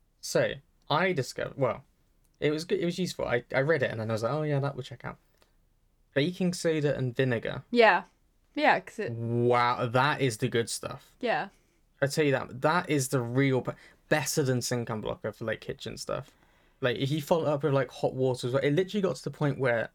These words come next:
Speaker 1: it's the most disgustingly, but also nice moment of my life.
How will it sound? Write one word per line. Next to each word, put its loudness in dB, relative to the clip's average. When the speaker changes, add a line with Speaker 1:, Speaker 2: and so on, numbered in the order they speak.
Speaker 1:
it's -6
the -4
most -2
disgustingly, 0
but 0
also 2
nice 0
moment -2
of -12
my -4
life. -6